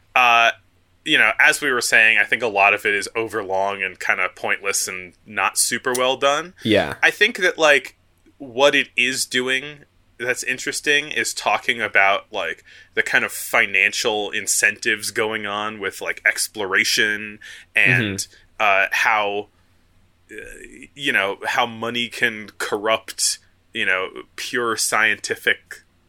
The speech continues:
Speaker 1: you know, exploration and, and, and discovery.
Speaker 2: Mm-hmm.
Speaker 1: Uh, though they are going to the moon to get rich. It's just that some really,
Speaker 2: Yeah.
Speaker 1: some rich people who have a lot of power and willingness to murder,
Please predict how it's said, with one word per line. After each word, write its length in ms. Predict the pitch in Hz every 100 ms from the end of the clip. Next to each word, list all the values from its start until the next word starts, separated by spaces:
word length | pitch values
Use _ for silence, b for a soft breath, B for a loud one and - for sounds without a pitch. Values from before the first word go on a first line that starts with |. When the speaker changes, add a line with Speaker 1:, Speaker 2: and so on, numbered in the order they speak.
| _
Speaker 1:
you 100 | 113
know, 140 | 98 95
exploration 1000 | 107 - - 101 98 104 - 107 107 104
and, 260 | 98 92 -
and, 280 | 95 95 87
and 160 | 92 95
discovery. 720 | - - 104 117 110 113 117 B B B B B
Speaker 2:
Mm-hmm. 140 | 123
Speaker 1:
Uh, 260 | 101 87 78 - _ _ - -
though 320 | 147 131 123 113
they 240 | 147 143
are 440 | 131 147 147 131 - 107
going 260 | 123 120
to 120 | 110 104
the 100 | 101
moon 260 | 107 104
to 140 | - 92
get 260 | - 101
rich. 480 | 82 92 80 - -
It's 180 | 104 -
just 240 | - 107 -
that 140 | 101
some 340 | - 98 82
really, 220 | 95 113 113
Speaker 2:
Yeah. 140 | 101 - B -
Speaker 1:
some 240 | 139 117
rich 240 | 139 -
people 400 | - 139 - 117
who 140 | 113 107
have 200 | 117 107
a 40 |
lot 200 | 101 104
of 100 | 95
power 540 | - 113 113 104 101 92
and 160 | 90
willingness 600 | 92 113 107 101 95 -
to 180 | 104 92
murder, 600 | 87 98 104 95 82 82